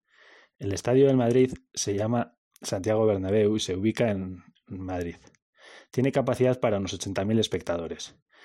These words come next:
Se inauguró el estadio en mil novecientos cuarenta y siete. El club ha ganado setenta y dos títulos.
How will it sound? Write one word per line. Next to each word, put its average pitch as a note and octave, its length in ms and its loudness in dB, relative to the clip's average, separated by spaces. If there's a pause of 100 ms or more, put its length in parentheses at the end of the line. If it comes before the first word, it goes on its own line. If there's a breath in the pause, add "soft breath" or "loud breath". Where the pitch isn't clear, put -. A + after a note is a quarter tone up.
(140 soft breath)
Se - 160 -8
inauguró G2+ 360 0
el C#3 100 4
estadio B2+ 420 4
en A2 120 0
mil A#2 140 2
novecientos A#2 460 0
cuarenta F2 340 -6
y E2+ 60 -6
siete. - 420 -6 (640 soft breath)
El G#2 180 -4
club C#3 340 4
ha A#2 100 -2
ganado B2 300 2
setenta F#2+ 360 -4
y - 20 0
dos A2 220 0
títulos. - 580 -10